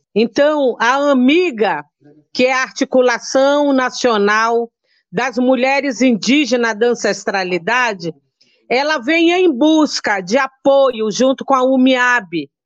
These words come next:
A umiab é a União das Mulheres Indígenas da Amazônia Brasileira e a AMIGA, ela vem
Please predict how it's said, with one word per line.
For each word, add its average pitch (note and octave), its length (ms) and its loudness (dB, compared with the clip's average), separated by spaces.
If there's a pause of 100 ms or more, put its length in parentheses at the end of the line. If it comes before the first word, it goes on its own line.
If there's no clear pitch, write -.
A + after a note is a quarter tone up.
(120)
A G#3+ 200 0
umiab C#4 600 2
é D4+ 40 2
a D4 60 0
União C#4 300 0
das B3 200 -2
Mulheres A#3 420 -2
Indígenas G#3 540 0 (420)
da F3 140 -2
Amazônia G#3+ 520 -2
Brasileira A#3+ 920 0
e A#3+ 160 2
a D#4+ 120 0
AMIGA, E4+ 680 2 (440)
ela D4 300 -2
vem D4+ 600 0